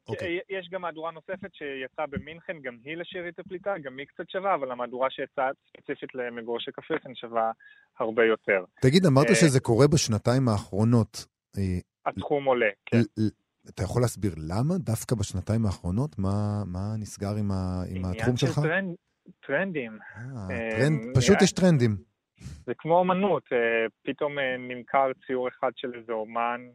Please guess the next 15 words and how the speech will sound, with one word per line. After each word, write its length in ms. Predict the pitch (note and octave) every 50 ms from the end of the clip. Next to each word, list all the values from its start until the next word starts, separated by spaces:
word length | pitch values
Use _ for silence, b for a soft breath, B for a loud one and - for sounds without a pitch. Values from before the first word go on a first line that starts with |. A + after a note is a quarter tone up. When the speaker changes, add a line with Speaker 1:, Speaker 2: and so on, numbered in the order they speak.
| _ _ _ _ _
Speaker 2:
בהרבה 420 | - C#3 C3+ A#2 A2 A2 A2+ A#2+
כסף, 360 | - - C3+ B2+ - - E3+ - - C3+
ואז 200 | C3 B2 A#2+ A#2+ -
פשוט 320 | - - D3 C#3+ - -
אספנים 400 | - D3+ - - - C3+ C3 C3+
מתחילים 400 | C#3+ C3+ - - D#3 D3 C#3+ C#3+
לשים 320 | C#3+ - _ - C#3+ C#3 C#3
לב 280 | C#3 C#3 C#3 C#3 C#3
לאומן 360 | C#3+ C3+ C3+ C#3 C#3+ D3 D3+
הזה, 200 | D3+ C#3 A#2+ G#2 G2+ - _ _ _ _ _ _ _ _ _ _ _ _
כי, 140 | _ _ - A2+ A2 A2 A2 A2 A2 G#2+ A2 A2 G#2+ A2+ _ _ _
כי 140 | - - A#2
ככה 280 | - A#2+ A2+ - C3+ B2
זה 60 | B2+
עובד 300 | B2+ B2+ B2+ C3+ B2